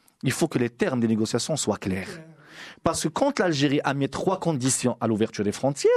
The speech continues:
c'était quoi la première condition ? Que le Maroc respecte sa position dans le dossier du Sahara. Lisons entre les lignes. C'est quoi sa position entre le Sahara ? C'est que l'affaire du Sahara est une affaire entre le Maroc et le Polisario.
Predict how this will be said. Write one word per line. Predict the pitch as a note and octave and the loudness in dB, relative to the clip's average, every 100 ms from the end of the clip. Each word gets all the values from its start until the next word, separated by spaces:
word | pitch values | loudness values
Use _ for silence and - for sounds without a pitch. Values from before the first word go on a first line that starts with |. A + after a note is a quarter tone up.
| D#4 | 2
c'était | - A3 | -2 -2
quoi | B3+ | -2
la | G#3 | -2
première | F3+ D#3 | -2 -2
condition ? | C3+ A#2 A2+ G2+ - - - - | 0 0 0 -4 -10 -18 -20 -2
Que | G3 | 2
le | F#3 | 2
Maroc | F3+ G3 A#3+ | 2 2 0
respecte | - F3 - - - | -2 -2 -2 -4 -2
sa | F3+ | -2
position | - F3+ E3 B3+ G4+ A4+ _ _ _ _ _ _ | 2 2 2 2 0 -2 _ _ _ _ _ _
dans | C#3 F#3+ | 0 2
le | A3+ | 4
dossier | G3+ F3 | 2 2
du | E3+ | 2
Sahara. | D#3+ C#3 G2+ F2+ - _ | 2 0 -2 -6 -12 _
Lisons | E3+ A3 C#4 A#3 | 0 4 4 4
entre | A3+ F#3 - | 2 0 2
les | D3 | 2
lignes. | B2+ | 2
C'est | A#2+ | 2
quoi | A#3 B3 | 0 0
sa | A3 | -2
position | F#3 E3+ D#3 | 0 0 0
entre | C#3 | 0
le | B2+ | 0
Sahara ? | A#2 G2 - - - | 0 -4 -8 -14 -2
C'est | - C4 | 0 2
que | A3+ | 2
l'affaire | G#3 G3 G3+ | 2 0 0
du | F#3+ | 2
Sahara | G3 A#3 | 2 0
est | A3+ | 0
une | G3+ | -2
affaire | F3+ E3 | 0 0
entre | D#3 F3 | 2 2
le | |
Maroc | G3+ B3+ B3+ | 2 2 2
et | |
le | A#3 | 0
Polisario. | F#3+ G3+ D#3 A2+ F#2+ | 2 0 2 0 -4